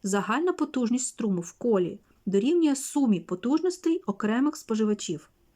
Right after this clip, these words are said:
Дивись, за будь-якого з'єднання споживачів. Тобто, незалежно від того, паралельне, послідовне,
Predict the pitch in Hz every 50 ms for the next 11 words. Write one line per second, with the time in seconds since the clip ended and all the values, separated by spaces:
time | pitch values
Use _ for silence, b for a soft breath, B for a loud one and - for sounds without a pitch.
0 | _ b b b b b b b 208 208 220 196 190 - - - 190 190 214 220
1 | 208 175 175 190 233 294 320 311 220 214 214 202 208 - - 214 247 226 240 240
2 | 208 208 202 196 208 202 190 190 196 202 208 214 226 247 262 262 254 254 - -
3 | 214 202 202 208 208 202 202 196 - - 196 170 165 - b b b b - 240
4 | 233 - 202 190 196 214 247 302 339 349 330 311 311 - 247 208 190 - - 247
5 | 294 294 247 262 269 247 226 208 - 214 - - 254 208 190 220 254 247 214 196
6 | 190 190